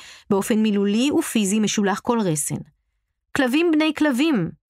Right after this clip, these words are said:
אין להם זכות קיום, רק לי מזכירים את הנאצים? הגזע הארי מול היהודי. מה זה שוחד,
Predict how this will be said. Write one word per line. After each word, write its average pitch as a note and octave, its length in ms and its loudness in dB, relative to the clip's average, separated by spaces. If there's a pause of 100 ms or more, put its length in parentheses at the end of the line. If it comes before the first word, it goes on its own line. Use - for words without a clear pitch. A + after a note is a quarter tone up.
אין F#3 100 -2
להם G#3+ 220 0
זכות - 340 -2
קיום, A#3 440 0 (380)
רק G3+ 200 -2
לי A#3+ 140 2
מזכירים D4 460 0
את D#4 100 -2
הנאצים? D#4 540 0 (360)
הגזע F#3+ 400 0
הארי G#3+ 220 0
מול A#3+ 180 2
היהודי. A#3 560 0 (600)
מה E3 260 0
זה G3+ 140 -2
שוחד, A3+ 520 -2